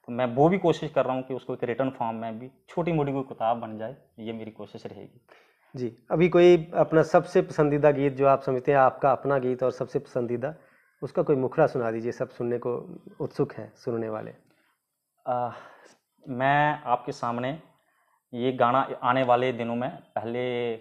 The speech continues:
Speaker 1: काफ़ी प्रोग्राम में बच्चे इसको, अ, गा भी चुके हैं, लेकिन एक मेरे मन में एक आइडिया है कि एजुकेशन डे जो ग्यारह नवंबर को आता है,
Speaker 2: हम्म।
Speaker 1: मैंने इसकी एक वीडियो बनाई है,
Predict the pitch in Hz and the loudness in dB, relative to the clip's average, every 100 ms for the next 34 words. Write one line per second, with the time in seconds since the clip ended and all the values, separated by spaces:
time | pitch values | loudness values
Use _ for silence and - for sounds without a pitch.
0 | - _ _ - 104 135 120 117 120 120 | -12 _ _ -6 -4 -4 -4 -2 -2 -2
1 | 117 113 - 123 117 - 117 - 120 110 | -4 -6 -4 -6 -6 -10 -10 -10 -10 -8
2 | 104 107 110 123 - 113 113 139 _ - | -4 0 0 0 -8 -14 -14 -16 _ -20
3 | _ - 127 143 139 143 135 143 143 139 | _ -12 -4 -2 -2 -2 2 2 2 -2
4 | - 123 123 139 156 139 - 117 117 123 | -6 -2 0 2 2 0 0 0 0 -4
5 | 117 127 127 127 - 120 120 135 131 127 | -6 -8 -10 -14 -6 -2 -2 -4 -8 -8
6 | 117 117 117 107 110 107 107 113 110 110 | -8 -8 -10 -14 -12 -4 -2 -2 -6 -8
7 | 110 110 107 - 123 _ _ _ 123 139 | -10 -8 -10 -10 -16 _ _ _ 0 0
8 | 139 - 139 127 120 120 123 110 107 113 | 0 -2 -6 -6 -6 -6 -6 -6 -8 -10